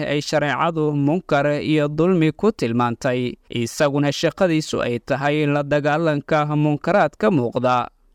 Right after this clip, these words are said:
Marka dib loo raaco taariikhda xisbada iyo qadaha dowladihii Islaamka, waxaa dhici jirtay in shaqo ahaan ay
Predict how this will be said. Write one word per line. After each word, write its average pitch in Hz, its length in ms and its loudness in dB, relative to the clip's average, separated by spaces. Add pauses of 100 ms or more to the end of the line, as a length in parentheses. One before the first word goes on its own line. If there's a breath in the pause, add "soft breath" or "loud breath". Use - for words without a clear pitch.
Marka 156 460 2
dib 208 240 0
loo 220 160 4
raaco 139 640 0
taariikhda 151 640 0
xisbada 156 560 0
iyo 151 240 2
qadaha 156 600 2
dowladihii 151 840 0
Islaamka, 127 720 0 (140)
waxaa 170 480 2
dhici 196 320 -2
jirtay 143 420 -2 (220)
in 170 160 4
shaqo 151 320 -2
ahaan 147 480 0
ay 147 160 -2